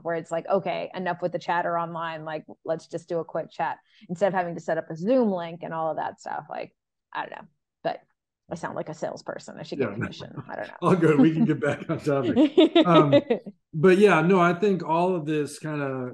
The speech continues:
Speaker 2: to circle it back, uh, you know, all of these things are benefits and reasons and, and these lifestyle benefits. And we have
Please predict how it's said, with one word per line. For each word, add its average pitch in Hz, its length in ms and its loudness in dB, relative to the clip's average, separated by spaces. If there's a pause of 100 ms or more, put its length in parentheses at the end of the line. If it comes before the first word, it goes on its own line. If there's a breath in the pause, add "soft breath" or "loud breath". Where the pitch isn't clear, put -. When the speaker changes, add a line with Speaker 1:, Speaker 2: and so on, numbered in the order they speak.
Speaker 2:
to 143 160 -2
circle 139 380 0
it 113 120 -4
back, 131 460 -4
uh, 127 40 -6
you 117 300 -6
know, 110 180 -6
all 131 240 2
of 127 120 2
these 123 260 0
things 143 400 2
are 117 140 -4
benefits 123 800 -4
and 110 520 -6
reasons 117 960 0
and, 104 200 -8
and 113 240 -8
these 120 220 -2
lifestyle 123 640 -2
benefits. 117 800 -6 (340 soft breath)
And 147 160 0
we 202 220 6
have 143 520 0